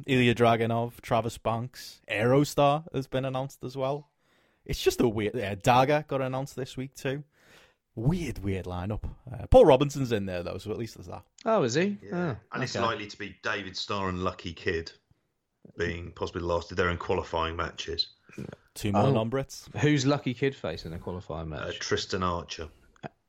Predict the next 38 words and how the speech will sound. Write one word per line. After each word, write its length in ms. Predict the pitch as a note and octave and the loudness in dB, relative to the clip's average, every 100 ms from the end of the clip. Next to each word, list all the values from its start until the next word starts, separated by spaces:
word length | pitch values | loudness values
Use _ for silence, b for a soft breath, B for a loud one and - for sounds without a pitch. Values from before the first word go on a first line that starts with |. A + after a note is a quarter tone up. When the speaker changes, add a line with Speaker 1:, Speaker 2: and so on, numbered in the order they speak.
| _ - | _ -6
Speaker 2:
Okay, 440 | - G2 G2 A#2 | -2 0 2 0
and 180 | A2 G2+ | -2 0
who's 260 | A#2 A2 G#2 | 2 0 0
David 320 | G#2+ G2+ F#2 | 0 0 -2
Starr 300 | - G2 F2+ | -2 0 -2
facing? 400 | - D2+ - - | -4 -6 -6 -6
Speaker 3:
Connor 220 | G2 E2+ | -4 -4
Mills. 440 | E2+ D#2 D#2 - - _ _ _ - | -6 -6 -10 -16 -20 _ _ _ -2
Speaker 2:
Oh, 260 | G2 D#2+ F2 | 0 0 -2
well, 260 | F#2 D2 A2 | -6 -6 -10
yeah, 160 | - F2 | -8 -6
that's 180 | E2 - | -4 -4
a 120 | - | -4
Speaker 3:
You 200 | A2 G2 | -2 0
would, 100 | F#2 E2 | 2 0
Speaker 2:
sh-, 100 | - - | -4 -4
Speaker 3:
you 40 | |
Speaker 2:
that's 140 | F#2 F2 | 0 0
Speaker 3:
would 60 | |
Speaker 2:
a 40 | - | 0
Speaker 3:
agree. 120 | E2 | 2
Speaker 2:
shoo-in, 380 | F2+ F#2 D2 G2 - | 0 0 -4 -12 -10
yeah. 180 | F2 F#2 | -6 -6
Speaker 1:
Oh, 80 | - | -4
Speaker 3:
Well 120 | D3 D3 | 2 4
Speaker 1:
it'll 120 | D#3+ | 2
be 80 | D#3+ | 0
criminal 640 | - - E3 D#3+ E3+ D3 | -2 4 6 8 8 6
if 200 | B2+ - | 4 0
Progress 380 | - A2+ A#2 - | 2 2 2 0
don't 200 | G#2+ G2+ | -4 -4
use 200 | G2 F#2 | -8 -8
this 160 | G#2 | -8
as 100 | G#2 | -6
a 60 | G2+ | -4
way 200 | G2 G2 | -2 -4
to, 260 | - F#2+ - | -4 -6 -6
like, 200 | F#2 | -8